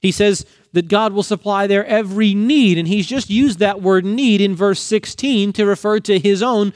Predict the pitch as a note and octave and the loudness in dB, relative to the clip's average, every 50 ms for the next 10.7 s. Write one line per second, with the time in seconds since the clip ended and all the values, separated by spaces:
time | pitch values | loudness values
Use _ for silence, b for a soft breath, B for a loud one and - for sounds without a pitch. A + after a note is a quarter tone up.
0 | b b b b - - A3+ A3+ A#3 A#3 B3+ D4 D#4 - - F3+ D3+ C3 A#2+ A2+ | b b b b -4 -2 0 0 2 0 0 0 -2 -2 -2 -4 -2 -2 -2 -4
1 | G#2+ F#2+ F2 F2+ E2+ _ _ _ _ _ _ _ _ _ _ _ _ _ _ _ | -6 -8 -10 -14 -20 _ _ _ _ _ _ _ _ _ _ _ _ _ _ _
2 | _ _ _ _ _ _ _ _ _ _ - F3+ F#3 - A3 A3 G#3+ G#3 G#3 b | _ _ _ _ _ _ _ _ _ _ -6 -6 -4 -2 0 2 2 0 0 b
3 | b b b b b b b _ - - F3 F3+ F#3 G3 G3+ A3+ A#3+ G#3 G3+ G3+ | b b b b b b b _ -10 -4 0 2 2 2 2 2 2 2 2 0
4 | E3 G3 G3+ G#3+ G#3+ G3+ G3+ - - G3+ F#3 F3+ F3+ F#3+ A3+ B3+ B3 A3+ F#3+ F3+ | 0 0 0 2 2 2 0 0 -2 -2 -2 0 0 0 0 0 0 0 -2 -4
5 | E3 D#3+ E3 - - _ - G3 G3+ G3 F3 F#3+ F#3 - - E3+ C#3+ D#3+ G3+ A#3 | -6 -6 -10 -10 -10 _ -2 -2 -2 0 0 0 -2 0 -2 -6 -4 -2 0 0
6 | A3+ G3 F3 D#3+ D#3 E3 - F#3+ F#3+ - - G3 F3 E3 D#3+ D3 - C#3+ C3 - | 0 0 0 -2 -4 -6 -6 -8 -8 -6 -6 -6 -4 -4 -6 -8 -8 -14 -10 -6
7 | G3+ B3 B3+ A3+ G3 F3 E3+ E3+ E3 D#3+ C#3+ A3 F3+ E3+ E3 D#3 E3 D#3+ D#3+ D#3 | -4 -2 0 0 -2 -2 -2 -4 -4 -4 -6 -6 -4 -4 -2 -2 -2 -2 0 2
8 | E3 G3+ A#3 G#3 G3 - - - F3+ E3+ E3 D#3+ E3 D#3+ - - - G3 F#3+ G3 | 2 4 4 2 0 -4 -4 -6 -4 -2 -2 -2 -2 -4 -6 -6 -6 -2 -2 0
9 | G#3 A3+ A#3 A#3+ A#3+ A3 F#3 D#3+ D#3 D#3+ D#3+ D3 E3 F3 F#3 - - - D#3 C#3+ | 0 -2 -2 -4 -4 -4 -6 -6 -6 -6 -6 -8 -8 -8 -8 -8 -6 -6 -8 -8
10 | C#3 E3+ F#3 F#3+ F3+ F3+ A#3 B3+ A3+ F3 A#2 G2+ F#2 F2+ | -8 -8 -8 -8 -8 -6 -6 -4 -4 -6 -6 -8 -12 -18